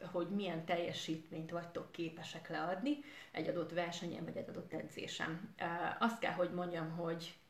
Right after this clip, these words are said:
igen, ö, egy bizonyos szempontból hormonális szinten a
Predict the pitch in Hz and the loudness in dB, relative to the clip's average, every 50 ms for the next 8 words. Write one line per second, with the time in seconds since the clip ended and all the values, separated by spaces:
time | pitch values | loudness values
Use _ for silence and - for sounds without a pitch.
0 | - - - - - - - - - - - 202 185 180 180 190 196 233 254 294 | -20 -20 -20 -20 -20 -20 -20 -20 -14 -8 -6 -4 -4 0 2 4 4 4 4 4
1 | 330 359 349 - - - - - - - 190 175 175 180 180 180 175 175 180 180 | 2 2 0 -2 -4 -10 -14 -8 -4 -2 0 4 6 6 6 8 6 6 6 6
2 | 180 180 180 180 180 180 - - - - - - - 175 185 - 170 165 165 170 | 8 8 8 8 6 4 -2 -10 -18 -14 -6 -4 -4 -4 -4 -4 -6 -4 0 2
3 | 247 285 285 339 320 262 185 175 - - - - 196 175 175 175 - - 196 208 | 2 2 4 6 6 6 6 4 2 0 -2 -2 -2 0 0 -2 -2 0 2 2
4 | 220 220 - 277 277 277 269 - - 262 269 269 240 196 175 170 - - - - | 2 2 4 6 6 6 6 6 6 8 8 10 8 8 6 4 2 0 0 -2
5 | - - - - - - 175 165 - 175 185 226 247 277 285 277 285 - - - | -4 -4 -6 -8 -6 -6 -6 -6 -6 -4 -4 -2 -2 0 -2 -4 -4 -8 -14 -14
6 | - - - - - - - - 196 185 | -16 -16 -16 -18 -18 -12 -2 0 0 2